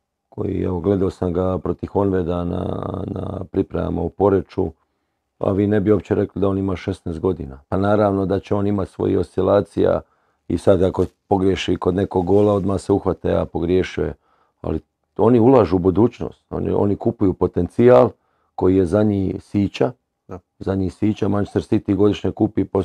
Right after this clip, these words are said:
Speaker 1: do sto, sto dvadeset milijuna eura igrača, devet, deset igrača i onda ga prate i razvijaju ga dalje. Znači, to je čisto ulaganje. I sad, ne znam, teško se oduprijeti toj ponudi.
Speaker 2: Da.
Speaker 1: I obitelji i svega,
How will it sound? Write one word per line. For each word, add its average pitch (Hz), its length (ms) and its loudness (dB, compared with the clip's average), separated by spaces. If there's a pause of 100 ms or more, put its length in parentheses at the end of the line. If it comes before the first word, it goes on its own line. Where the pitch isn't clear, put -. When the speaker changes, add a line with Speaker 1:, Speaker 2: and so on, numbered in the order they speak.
Speaker 1:
do 92 200 0
sto, 104 260 4
sto 98 200 0
dvadeset 98 360 2
milijuna 98 320 0
eura 90 260 0
igrača, 82 440 -4
devet, 87 280 0
deset 90 280 -4
igrača 87 480 -4 (640)
i 95 100 -4
onda 98 280 2
ga 82 140 -2
prate 107 400 0
i 95 40 2
razvijaju 92 460 0
ga 87 100 -4
dalje. 87 260 -4 (420)
Znači, - 200 -18
to 107 160 4
je 101 60 4
čisto - 400 -2
ulaganje. 90 540 2 (520)
I 92 400 -2 (300)
sad, - 240 2 (160)
ne 98 200 -2
znam, 107 200 0 (280)
teško 120 280 4
se 139 140 4
oduprijeti 131 440 4
toj 120 140 6
ponudi. 92 360 -2
Speaker 2:
Da. 101 140 -12
Speaker 1:
I 98 120 0
obitelji 110 680 4
i 101 60 2
svega, 110 460 2